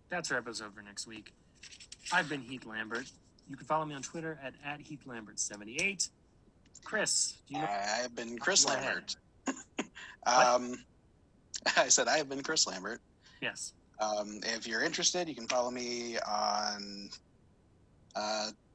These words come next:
Speaker 2: Twitter and Instagram at Project Nerd Shirt. That's where
Speaker 1: I
Speaker 2: I
Speaker 1: was
Speaker 2: do all
Speaker 1: wondering
Speaker 2: my
Speaker 1: if that's,
Speaker 2: stuff.
Speaker 1: I was wondering if you were gonna go with that one or your other one. So that's the one.
Speaker 2: I almost never use my other one. <laughs>
Speaker 1: You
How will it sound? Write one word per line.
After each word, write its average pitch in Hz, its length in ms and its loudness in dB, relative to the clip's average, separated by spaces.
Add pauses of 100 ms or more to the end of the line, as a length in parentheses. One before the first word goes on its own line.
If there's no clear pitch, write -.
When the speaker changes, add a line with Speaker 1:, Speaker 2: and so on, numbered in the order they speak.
(320)
Speaker 2:
Twitter 143 580 2
and 107 320 -2
Instagram 120 680 2
at 101 220 2
Project 101 340 -2
Nerd 131 240 0
Shirt. 165 320 2 (720)
That's 101 220 -6
where 104 80 0
Speaker 1:
I - 0 -
Speaker 2:
I 101 40 -2
Speaker 1:
was - 40 -6
Speaker 2:
do - 60 -4
all - 80 0
Speaker 1:
wondering 160 160 0
Speaker 2:
my - 20 2
Speaker 1:
if - 80 6
that's, 135 220 2
Speaker 2:
stuff. - 80 -8
Speaker 1:
I - 720 -20
was - 80 -16
wondering 143 200 0
if - 80 -4
you - 120 -2
were 120 100 -6
gonna 123 100 -8
go 123 120 2
with 117 100 -4
that 120 180 0
one 120 120 -6
or - 20 -6
your 113 160 -4
other 104 160 -8
one. 92 80 -14 (200)
So - 120 -14
that's 113 220 -6
the - 100 -12
one. 107 220 -8 (880)
Speaker 2:
I 147 120 10
almost 135 260 6
never 98 160 -6
use 92 180 -12
my 90 120 -6
other 85 140 -12
one. 90 140 -10
<laughs> - 580 2 (100)
Speaker 1:
You - 60 2